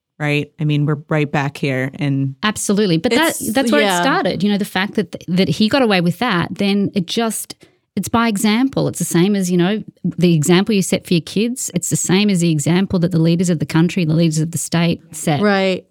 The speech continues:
Speaker 3: I mean, just another wonderful example of, uh, a maga, a hypocritical maga.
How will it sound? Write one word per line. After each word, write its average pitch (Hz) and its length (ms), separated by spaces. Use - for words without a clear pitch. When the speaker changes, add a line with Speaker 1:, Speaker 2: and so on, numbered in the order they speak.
Speaker 3:
I 247 140
mean, 226 460
just - 360
another 202 640
wonderful 185 680
example 185 840
of, 175 420
uh, 170 400
a 208 60
maga, 190 680
a 208 100
hypocritical 190 600
maga. 185 500